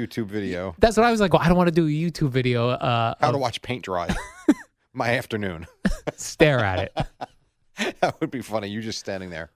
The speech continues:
Speaker 2: Find someone who's painting. Stare at it.
Speaker 1: <laughs>
Speaker 2: How to watch grass grow.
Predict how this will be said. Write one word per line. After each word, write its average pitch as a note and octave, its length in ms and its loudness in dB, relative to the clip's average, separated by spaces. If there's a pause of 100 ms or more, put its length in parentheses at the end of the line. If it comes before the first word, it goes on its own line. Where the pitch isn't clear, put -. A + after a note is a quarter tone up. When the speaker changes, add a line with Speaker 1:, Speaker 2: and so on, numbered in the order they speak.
Speaker 2:
Find C#3 340 4
someone C#3 320 4
who's B2+ 220 2
painting. A2 560 2 (220)
Stare C3 440 4
at F#2 160 0
it. - 180 -2 (540)
Speaker 1:
<laughs> - 460 -14
Speaker 2:
How C#3+ 160 6
to B2 80 4
watch A#2+ 280 0
grass B2 320 2
grow. A2+ 380 -2